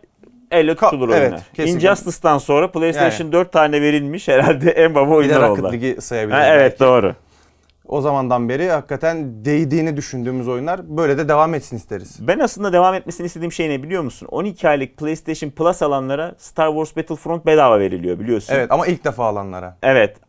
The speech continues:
Speaker 2: O da
Speaker 1: Yani
Speaker 2: kötü bir
Speaker 1: bir
Speaker 2: durum.
Speaker 1: tek o sıkıntı oldu. Bence bunun şöyle bir şey yapılması lazım. Her on iki aylık yenilediğinde bir tane de oyun bedava alman lazım.
Speaker 2: Ya öyle yapsalar daha güzel olur.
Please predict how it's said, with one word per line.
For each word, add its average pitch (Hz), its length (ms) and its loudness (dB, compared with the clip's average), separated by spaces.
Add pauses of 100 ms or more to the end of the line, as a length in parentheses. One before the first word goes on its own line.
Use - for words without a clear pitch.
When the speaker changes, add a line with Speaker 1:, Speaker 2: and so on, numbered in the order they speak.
Speaker 2:
O 123 100 -6
da 135 60 2
Speaker 1:
Yani 151 120 2
Speaker 2:
kötü 131 140 -2
bir 117 60 -6
Speaker 1:
bir 254 40 0
Speaker 2:
durum. 214 80 2
Speaker 1:
tek 196 100 4
o 196 80 4
sıkıntı 156 440 -2
oldu. 165 400 2 (200)
Bence 202 420 0
bunun 214 400 -2
şöyle 190 320 2
bir 165 40 0
şey 160 160 -2
yapılması 139 400 -4
lazım. 139 460 2
Her 208 160 -2
on 196 100 -2
iki 175 220 -2
aylık 147 260 0
yenilediğinde 170 460 -2
bir 165 60 -8
tane 151 220 0
de 147 40 -4
oyun 147 160 -2
bedava 127 320 4
alman 107 300 -2
lazım. 85 300 -12 (140)
Speaker 2:
Ya 104 120 -8
öyle 131 180 -2
yapsalar 135 360 -2
daha 139 160 4
güzel 117 180 -4
olur. 87 180 -8